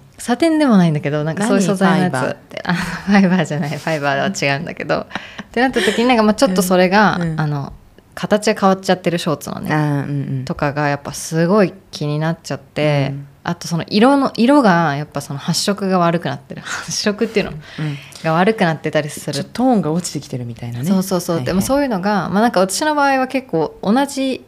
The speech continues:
Speaker 1: 一回でたくさん買って、それをこうガンガンガンガン着るみたいな感じなのね。
Speaker 2: うんうんうん。
Speaker 1: だから、こう随時新入りを投入していくってタイプじゃないから、
Speaker 2: うんうん。
Speaker 1: 一気にみんな古びていくわけ。
Speaker 2: はい。
Speaker 1: <laughs>
Speaker 2: はいはい。
Speaker 1: そう、だから、まあ、今回はまあ、そういう入れ替えということでね。
Speaker 2: そうだよね。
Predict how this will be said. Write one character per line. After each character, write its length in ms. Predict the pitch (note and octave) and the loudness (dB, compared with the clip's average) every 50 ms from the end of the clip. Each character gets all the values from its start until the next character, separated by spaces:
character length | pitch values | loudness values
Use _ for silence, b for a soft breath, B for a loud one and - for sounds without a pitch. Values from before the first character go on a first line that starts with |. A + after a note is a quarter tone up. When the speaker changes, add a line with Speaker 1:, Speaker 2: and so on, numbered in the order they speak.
| _ - | _ -8
Speaker 1:
一 160 | A3+ G#3 - - - | -8 -8 -8 -10 -2
回 220 | - E4+ E4 C4+ | 2 2 2 4
で 300 | F#3 D#3 C#3+ D3 - - - _ _ - | 4 2 0 0 -2 -8 -18 _ _ -8
た 100 | - F3+ | -8 -8
く 100 | - - | -8 -2
さ 160 | - G#3+ G#3+ | -2 0 0
ん 80 | G#3+ | 0
買 140 | - G#3 G3+ | -2 -2 -4
っ 40 | G3 | -4
て、 260 | - - - A#3 G#3 | -6 -2 0 0 0
そ 140 | A3 - F#3 | 0 -2 -2
れ 100 | F#3+ G3+ | 0 2
を 160 | G3+ G3 F#3 | 2 0 0
こ 320 | F#3+ - F#3+ F3 E3 - - | -2 0 0 0 0 0 -4
う 40 | - - _ - | -10 -18 _ -8
ガ 140 | - D#3+ E3+ | -4 -2 -2
ン 40 | E3 | -2
ガ 80 | D3 C3+ | -2 -4
ン 80 | C#3 | -4
ガ 120 | C#3 C#3+ C#3+ | -4 -6 -6
ン 20 | |
ガ 80 | C3 C3 | -6 -6
ン 40 | C3 | -8
着 120 | - - | -8 -8
る 100 | D3+ D3 | -6 -6
み 60 | - | -8
た 80 | - - | -8 -10
い 40 | - | -10
な 40 | - | -8
感 160 | - C#3+ C#3+ | -8 -8 -6
じ 120 | C#3+ D#3+ D3 | -4 -4 -6
な 100 | C3+ - | -6 -6
の 60 | - | -6
ね。 20 | |
Speaker 2:
う 20 | - | -6
ん 40 | - | -6
う 20 | |
ん 40 | - B B D3 C#3+ | -8 B B -12 -12
う 40 | C#3+ | -12
ん。 20 | B B B B B B B - G#3+ | B B B B B B B -8 -8
Speaker 1:
だ 100 | G#3+ G#3 | -6 -4
か 100 | - F3 | -2 0
ら、 280 | E3+ F3+ F3 D#3+ D3 D3+ | 0 2 0 0 -2 -4
こ 120 | - E3+ | -6 -6
う 40 | E3+ | -4
随 260 | F3 - G3+ G3 F3+ | 0 2 2 2 2
時 380 | G#3 F3+ F3+ F3+ D#3+ D3 - - - - | 0 0 0 2 0 0 -4 -10 -16 -14
新 280 | - - - G3+ G3+ G3 | -10 -4 0 2 4 4
入 80 | G3 F#3+ | 4 4
り 60 | F#3+ | 2
を 60 | F#3 | 2
投 180 | F#3 G3 F#3+ F#3+ | 2 0 2 2
入 140 | F#3 F#3 F3+ | 2 2 0
し 80 | - | -2
て 60 | - F3 | -4 -6
い 40 | |
く 80 | - F3+ | -6 -6
っ 20 | |
て 80 | - D3+ | -8 -8
タ 140 | - - D3 | -6 -6 -8
イ 60 | D3 | -8
プ 100 | - C3+ | -8 -8
じ 80 | C3+ C3+ | -8 -6
ゃ 40 | |
な 120 | C3+ C3+ C3+ | -6 -6 -6
い 80 | C3 | -8
か 100 | C3+ - | -8 -6
ら、 340 | C#3+ E3 F3 E3 D3 C3+ - - - | -2 0 2 2 0 -2 -4 -8 -12
Speaker 2:
う 40 | C#3+ | -12
ん 20 | |
う 40 | C#3 | -12
ん。 40 | - - | -10 -6
Speaker 1:
一 160 | B3+ D4+ - | -6 -6 -6
気 180 | - - C4+ A3+ | -4 -2 0 2
に 100 | F#3+ F3 | 2 2
み 140 | F#3+ A#3 | 2 2
ん 140 | B3 B3+ B3+ | 2 2 2
な 220 | B3+ B3 A3+ - - - - | 2 2 2 0 -4 -12 -4
古 200 | - A3+ A#3 G#3+ | 0 2 2 4
び 120 | G3 - | 2 0
て 80 | - D3 | -2 -4
い 20 | |
く 80 | - - | -6 -8
わ 120 | - - | -10 -10
け。 120 | - - - - | -12 -16 -8 -6
Speaker 2:
は 60 | D#3+ D#3 | -6 -6
い。 40 | D#3 | -4
Speaker 1:
<laughs> 1300 | - - - - - - - - - - - - - G#3 - - - - - - - - - - - - | -6 -10 -12 -14 -18 -20 -20 -20 -14 -10 -8 0 0 0 0 0 -8 -14 -16 -16 -16 -16 -16 -16 -12 -10
Speaker 2:
は 80 | D#3+ | -8
い 60 | D3 C3+ | -8 -8
は 160 | - C#3 C3+ | -8 -12 -12
い。 60 | - - | -12 -10
Speaker 1:
そ 120 | - F3+ E3+ | -8 -6 -2
う、 40 | |
だ 100 | E3+ A3 | -2 -2
か 120 | - A3+ A3 | 0 2 2
ら、 240 | A3+ B3 A#3 G3+ E3+ | 4 4 4 2 2
ま 360 | E3 E3 D#3+ D3 - - - | 0 0 -2 -2 -4 -8 -12
あ、 40 | - | -8
今 140 | - E3+ E3 | -6 -6 -4
回 140 | D#3 D3 C3 | -4 -4 -4
は 40 | |
ま 140 | C3 C3 C3 | -4 -6 -8
あ、 40 | C3+ | -6
そ 180 | - D3 C#3+ C#3+ | -6 -4 -2 -2
う 80 | D3 | -2
い 40 | C#3+ | -2
う 20 | |
入 120 | - D3+ D3 | -2 -2 -2
れ 60 | C#3+ | -2
替 240 | C#3 - B2+ B2 - | -2 -2 -6 -6 -6
え 20 | |
と 120 | - - C#3+ | -8 -10 -12
い 40 | |
う 20 | - | -10
こ 100 | - C3+ | -8 -8
と 120 | - C3 | -8 -8
で 80 | - - | -8 -8
ね。 40 | - | -6
Speaker 2:
そ 0 | |
う 0 | |
だ 80 | D#3 | -4
よ 80 | - C#3 | -4 -4
ね。 240 | D3+ E3+ F#3+ G3 | -4 -6 -8 -8